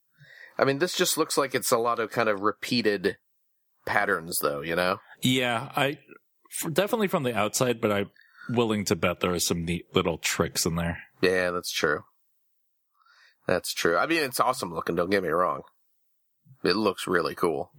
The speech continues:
Speaker 2: Mm-hmm.
Speaker 1: I will not be buying it.
Speaker 2: I will not either, but, uh, I kinda wish I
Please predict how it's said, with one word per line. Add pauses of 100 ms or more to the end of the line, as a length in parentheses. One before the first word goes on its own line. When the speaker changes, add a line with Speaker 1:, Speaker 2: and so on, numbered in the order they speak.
Speaker 2:
Mm-hmm. (460)
Speaker 1:
I
will
not
be
buying
it.
Speaker 2:
I
will
not (120)
either,
but, (160)
uh, (120)
I
kinda
wish
I